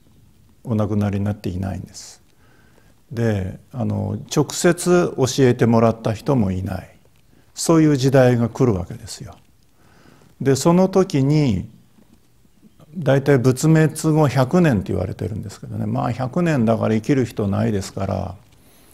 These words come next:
まあ、あの、と-、と-、まあ、いや、いるかもしれませんよ。いるかもしれませんけども、大体百年くらいのところで、第二血重というのがあってね。それはバーナラシっていうとこであっ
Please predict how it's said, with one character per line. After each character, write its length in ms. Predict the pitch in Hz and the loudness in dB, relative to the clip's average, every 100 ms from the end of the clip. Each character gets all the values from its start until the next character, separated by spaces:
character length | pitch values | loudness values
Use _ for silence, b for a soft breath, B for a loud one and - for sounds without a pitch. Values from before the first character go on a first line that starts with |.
| b b b b b b b b _ - | b b b b b b b b _ -10
ま 380 | 139 104 101 - - | -4 -2 -4 -6 -6
あ、 100 | 113 | -4
あ 40 | |
の、 380 | 101 95 98 104 | -2 -2 -4 0
と-、 180 | - 127 | 4 4
と-、 140 | 123 - B B B - | 2 -8 B B B -8
ま 100 | 101 | -6
あ、 20 | |
い 40 | |
や、 160 | 107 135 175 | -4 -6 -4
い 80 | 135 | -2
る 100 | 135 | 2
か 140 | 202 | 4
も 100 | 170 | 2
し 100 | 104 | 0
れ 80 | 123 | 2
ま 140 | 151 110 | 2 4
せ 200 | 151 104 | 2 2
ん 40 | |
よ。 180 | 98 - B B - | -2 -6 B B -4
い 80 | 107 | -2
る 100 | 120 | 0
か 140 | 139 | 0
も 80 | 107 | 0
し 120 | 113 | -2
れ 80 | 101 | -2
ま 140 | 113 | -2
せ 140 | 117 143 | -2 -2
ん 80 | |
け 120 | 131 104 | 0 0
ど 120 | 95 | 0
も、 360 | 117 117 - B B B - | 0 0 -4 B B B -4
大 160 | 120 127 | -2 0
体 160 | 127 | 0
百 240 | 123 117 135 | 2 2 0
年 240 | 131 131 | 0 0
く 100 | 143 | 4
ら 140 | 139 | 4
い 60 | 120 | 4
の 100 | 98 | 0
と 140 | 98 95 | -2 -2
こ 140 | 104 | 0
ろ 140 | 101 | 0
で、 340 | 92 117 98 92 b b - | 0 0 -2 -6 b b -2
第 340 | 101 117 131 | 4 4 4
二 160 | 131 127 | 0 2
血 380 | 135 123 104 | 2 2 -2
重 160 | 85 85 | -4 -8
と 180 | - 98 | -12 -12
い 40 | |
う 40 | 90 | -12
の 80 | |
が 60 | 95 | -12
あ 20 | |
っ 20 | 95 | -16
て 200 | - 92 | -14 -14
ね。 200 | 98 117 _ b b b b b b b b _ | -14 -16 _ b b b b b b b b _
そ 60 | - | -4
れ 80 | 135 | -2
は 40 | |
バ 240 | 101 120 123 | 2 4 4
ー 20 | |
ナ 160 | 123 113 | 2 0
ラ 100 | 92 | -4
シ 140 | - | -8
っ 60 | - | -14
て 180 | - | -12
い 20 | 95 | -12
う 60 | |
と 120 | - | -10
こ 160 | 104 - | -10 -10
で 200 | 101 - - - | -12 -14 -18 -10
あ 80 | |
っ 80 | 107 | -10